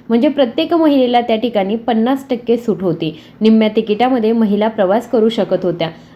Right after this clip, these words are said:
आणि यामुळे महिलांमध्ये आनंदी आनंद होता. महिला महायुती सरकारवरती खूप खुश होत्या, परंतु आता त्याच महायुती सरकारच्या एसटी महामंडळानं महत्त्वाचा निर्णय घेतलाय. उद्यापासून या निर्णयाची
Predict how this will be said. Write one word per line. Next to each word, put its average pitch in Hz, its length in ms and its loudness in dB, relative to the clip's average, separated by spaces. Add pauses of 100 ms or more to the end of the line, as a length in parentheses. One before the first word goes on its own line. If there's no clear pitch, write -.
आणि 262 240 4
यामुळे 339 340 2
महिलांमध्ये 269 640 2 (100)
आनंदी 311 380 0
आनंद 233 340 0
होता. 185 340 -2 (300)
महिला 214 480 2
महायुती 285 640 0
सरकारवरती 226 760 0
खूप - 260 -2
खुश 240 220 0
होत्या, 160 260 -2 (360)
परंतु 214 440 2
आता 190 360 0
त्याच 196 320 0
महायुती 208 500 0
सरकारच्या 180 640 0
एसटी 269 400 2
महामंडळानं 247 720 2
महत्त्वाचा 196 640 -2
निर्णय 170 420 -2
घेतलाय. 165 360 -2 (340)
उद्यापासून 196 580 2
या 226 160 2
निर्णयाची 185 680 -2